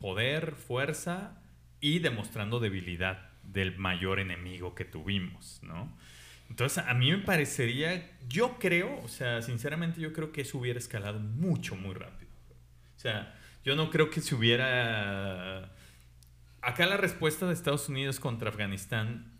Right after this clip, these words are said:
también fue rápida, pero al final fue, fue algo que,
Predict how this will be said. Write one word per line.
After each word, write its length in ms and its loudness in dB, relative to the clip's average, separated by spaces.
también 340 4
fue 120 0
rápida, 540 -2
pero 220 2
al 100 0
final 720 -2
fue, 680 0
fue 260 4
algo 300 6
que, 480 0